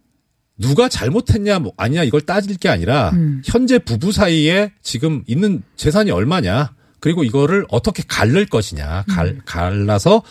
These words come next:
Speaker 1: 나눠 가질 것이냐, 이 문제니까 손해배상, 그러니까 불법 행위의 문제와는 달라요. 근데 이게 혼동된 게 뭐냐면 이 재산 분할이라는 제도가 우리나라에서 팔십구 년도에 법이 개정되면서 들어와요.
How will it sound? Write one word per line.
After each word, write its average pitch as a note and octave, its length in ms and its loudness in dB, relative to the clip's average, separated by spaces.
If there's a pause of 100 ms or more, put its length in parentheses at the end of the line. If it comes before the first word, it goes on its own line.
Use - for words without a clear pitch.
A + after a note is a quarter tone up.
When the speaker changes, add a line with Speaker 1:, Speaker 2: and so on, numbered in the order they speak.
(280)
Speaker 1:
나눠 A#2+ 260 0
가질 G2+ 240 -4
것이냐, F2 400 -6
이 B2+ 140 0
문제니까 C#3 640 -2 (280)
손해배상, A3+ 680 2
그러니까 G2 140 -4
불법 B3 380 0
행위의 G#3+ 200 0
문제와는 A#2+ 380 -2
달라요. D2+ 340 -6
근데 B2+ 240 0 (160)
이게 A#2+ 140 2
혼동된 B3 500 2
게 F#3 100 0
뭐냐면 C3+ 500 0 (640)
이 A#3+ 100 2
재산 G3+ 340 2
분할이라는 A3 560 2
제도가 F2+ 360 0
우리나라에서 G2+ 680 -2
팔십구 - 580 -6
년도에 A2+ 840 2
법이 F#2+ 220 -2
개정되면서 D#2 520 -4
들어와요. C2+ 600 -2